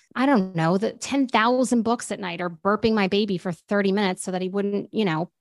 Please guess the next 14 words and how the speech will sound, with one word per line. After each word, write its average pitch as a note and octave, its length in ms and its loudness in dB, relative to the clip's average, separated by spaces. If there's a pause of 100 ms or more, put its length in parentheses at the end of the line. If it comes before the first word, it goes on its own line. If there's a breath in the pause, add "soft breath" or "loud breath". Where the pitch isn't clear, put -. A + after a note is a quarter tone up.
(180)
vomit F3+ 640 0
all G3+ 140 4
over A#3 160 2
the F#3+ 80 -2
place F#3 360 -6
what F#3 100 -4
I F3 80 -4
just G3+ 240 -6
got F#3+ 240 2
him G#3 120 4
to G3 40 4
drink G3 340 0
down. A3+ 220 -2
Like, F#3+ 160 -4